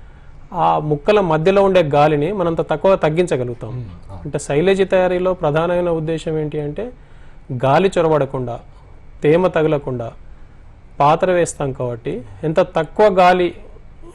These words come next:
Speaker 1: రెండు ముక్కల మధ్యలో ఉండే రకంగా ఉండాలి అంటే చిన్న చిన్న సైజులలో హాఫ్ ఇంచ్ to ముప్పావు ఇంచు మాత్రమే కట్ చేయగలిగిన కెపాసిటీలో చాఫ్ కట్టర్ ఉండాలి.
Speaker 2: ఓకే. అంటే ఈ సైలేజీని ఎంత మొత్తంలో పశువులకు అందించాలంటారు? రోజుకి లేదా ఒక పూటకి?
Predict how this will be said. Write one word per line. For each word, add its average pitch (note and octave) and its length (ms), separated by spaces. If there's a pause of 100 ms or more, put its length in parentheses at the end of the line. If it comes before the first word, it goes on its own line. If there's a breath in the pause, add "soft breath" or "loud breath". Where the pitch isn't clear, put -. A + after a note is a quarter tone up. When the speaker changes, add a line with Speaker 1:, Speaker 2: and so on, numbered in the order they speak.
Speaker 1:
రెండు F3 220
ముక్కల F3 320
మధ్యలో F3 300
ఉండే D#3+ 180
రకంగా D#3 340
ఉండాలి D3 340
అంటే C#3+ 220
చిన్న G#3 400
చిన్న G3+ 280
సైజులలో C3+ 540
హాఫ్ D3 280
ఇంచ్ E3+ 220
to F3 60
ముప్పావు D3 360
ఇంచు D3 200
మాత్రమే D3 420 (460 soft breath)
కట్ D3+ 200
చేయగలిగిన D#3 340
కెపాసిటీలో D3 540 (100)
చాఫ్ C3 180
కట్టర్ C#3+ 200
ఉండాలి. G#2+ 260 (500)
Speaker 2:
ఓకే. - 180 (200)
అంటే C#3+ 220
ఈ C3+ 480
సైలేజీని D#3+ 640
ఎంత C#3 240
మొత్తంలో D3+ 380
పశువులకు A#2+ 480
అందించాలంటారు? F2+ 640 (120)
రోజుకి G#2+ 560 (480)
లేదా F#2+ 220
ఒక F2+ 160 (100)
పూటకి? G2+ 320